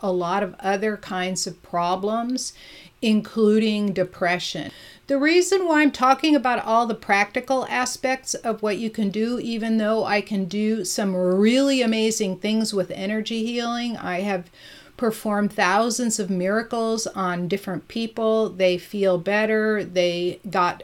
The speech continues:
uh, healthier, even though their doctor said there was no cure.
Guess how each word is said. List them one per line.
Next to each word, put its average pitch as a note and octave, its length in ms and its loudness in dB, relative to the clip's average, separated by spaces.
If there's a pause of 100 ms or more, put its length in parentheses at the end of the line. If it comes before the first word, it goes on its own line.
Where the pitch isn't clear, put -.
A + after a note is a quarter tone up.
uh, F3+ 200 -4
healthier, A#3 580 0
even G3+ 340 -2
though G3 140 -2
their F#3 160 0
doctor G3 480 -2
said G3 320 -2
there F3+ 100 -4
was D#3+ 240 -4
no E3+ 180 -6
cure. A3+ 460 -2